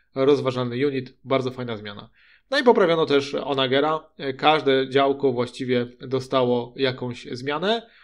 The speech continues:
Jednocześnie oznacza to, że każde działo teraz wreszcie jest, y, jak najbardziej rozważalne. Jeżeli chodzi o Dedalusa, czyli to działo antyflyowe,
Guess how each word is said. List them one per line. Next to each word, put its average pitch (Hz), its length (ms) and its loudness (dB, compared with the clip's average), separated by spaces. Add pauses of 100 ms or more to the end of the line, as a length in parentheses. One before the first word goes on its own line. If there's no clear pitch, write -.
(180)
Jednocześnie 151 480 0
oznacza 143 280 -2
to, 143 120 2
że 135 260 2
każde 143 340 2
działo 131 280 4
teraz 127 300 0
wreszcie 127 420 -4
jest, 131 420 0
y, 127 380 -2
jak 131 220 -4
najbardziej 127 640 -2
rozważalne. 131 720 0 (640)
Jeżeli 190 280 4
chodzi 185 220 4
o 170 60 4
Dedalusa, 156 600 2
czyli 139 220 -4
to 135 120 -2
działo 135 400 0
antyflyowe, 139 880 -2